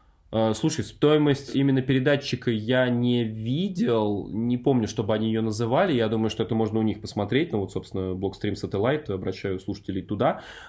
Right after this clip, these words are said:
Мне казалось, что стоимость, э, спутникового передатчика интернета — это там порядка тысячи долларов, вот что-то у меня был такой порядок цен, по-моему, на спутниковый, э, интернет.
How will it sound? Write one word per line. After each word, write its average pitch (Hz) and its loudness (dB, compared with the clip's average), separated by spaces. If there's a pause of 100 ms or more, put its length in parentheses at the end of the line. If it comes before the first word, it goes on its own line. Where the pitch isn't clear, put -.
Мне 113 2
казалось, 127 2
что 113 0 (180)
стоимость, 113 0
э, 98 -2
спутникового 101 0
передатчика 110 0
интернета — 104 0
это 113 -4
там 101 0
порядка 110 0
тысячи 107 -6
долларов, 104 0
вот 101 -6
что-то - -10
у - -2
меня 98 0
был 98 -2
такой 110 0
порядок 95 -6
цен, 208 -2
по-моему, 95 -2
на 90 -4
спутниковый, 90 -8
э, 87 -10
интернет. 98 -4